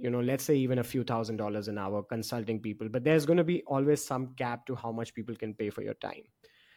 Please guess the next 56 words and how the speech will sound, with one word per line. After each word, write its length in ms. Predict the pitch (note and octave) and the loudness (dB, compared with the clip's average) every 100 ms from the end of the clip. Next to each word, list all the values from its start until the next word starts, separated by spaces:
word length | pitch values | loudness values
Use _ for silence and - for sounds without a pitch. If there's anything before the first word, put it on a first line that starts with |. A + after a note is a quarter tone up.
| _ - | _ -6
So 240 | - D3+ | 6 8
you'll 180 | D3 D3+ | 10 8
have 240 | C3 D#3+ | 6 2
to 80 | F3+ | 2
use 240 | C#3 C#3 | 2 2
some 220 | - B2+ B2+ | 2 0 0
form 200 | B2 B2+ | -2 -2
of 140 | A#2+ | -2
leverage. 560 | A2 G#2+ C#3 F3+ - - _ _ - _ _ - | -2 0 0 0 -4 -16 _ _ -20 _ _ 0
One 200 | C#3 E3+ | 4 6
form 200 | F3+ E3 | 6 6
of 120 | D3+ | 6
leverage 360 | C3 B2+ C#3+ C3+ | 4 4 4 2
is 100 | - | 0
to 100 | C3+ | -2
use 420 | A#2+ A#2+ A#2 - _ - | 0 0 -2 -6 _ -8
people, 300 | G#2+ - F#2 - _ _ _ - | -8 -8 -12 -16 _ _ _ -6
right? 240 | A2 C#3 | -4 -4
So 260 | - B2 A2+ | -4 0 0
to 180 | A2 A#2+ | 0 -4
hire 400 | A2 B2 A#2 A#2 | -2 0 2 0
people. 340 | A2 G2+ - - _ _ - - _ _ | -2 -8 -12 -18 _ _ -20 -20 _ _
Now 200 | B2 C3+ | 0 4
you 160 | D3+ C#3+ | 6 6
have 260 | C3 B2+ | 4 0
leverage 400 | A#2 A2+ B2 B2 | 0 0 0 0
because 440 | B2+ A#2 A#2 A2 A2+ | -2 2 2 2 0
they 160 | A#2+ | -2
can 220 | B2 A#2+ A2+ | 0 -2 -2
do 120 | A#2+ | -2
the 100 | A2 | 0
work, 420 | A2+ E3+ - - - | 2 2 0 -6 -6
and 420 | A2+ A2 A2 G#2+ - | -4 -2 -4 -6 -4
you 220 | A#2+ A#2 | -2 -2
can 320 | B2 A2+ A2+ - _ _ _ _ - | -2 -2 -4 -10 _ _ _ _ 2
maybe 300 | C#3 D#3+ E3 | 4 6 4
pay 240 | D#3+ C#3 | 4 4
them 180 | C3+ B2+ | 4 2
thousand 320 | B2+ A#2+ A#2+ | 0 0 2
dollars 320 | A#2 A2+ A2+ A2 | 0 0 -2 -2
and 100 | G#2+ | -4
make 160 | G#2 | -2
three 160 | - D#3+ | 2 4
thousand 320 | C#3+ B2+ C3 | 4 4 2
dollars, 280 | A#2+ A#2 A2 | 0 0 -2
or 60 | |
pay 160 | A2 A2 | -2 0
them 160 | A2 G#2 | -2 -2
ten 220 | B2+ A#2+ | -2 -2
thousand 240 | A#2 A2+ | -2 -2
dollars 300 | A2 G#2+ G#2 | -2 -2 -4
and 120 | G#2+ | -6
make 180 | G#2+ G2 | -6 -4
thirty 200 | C#3+ C#3 | 0 2
thousand 320 | C3 A#2+ A#2 | 4 2 0
dollars. 420 | A#2 A2+ A2 G#2+ | -2 -2 -2 -6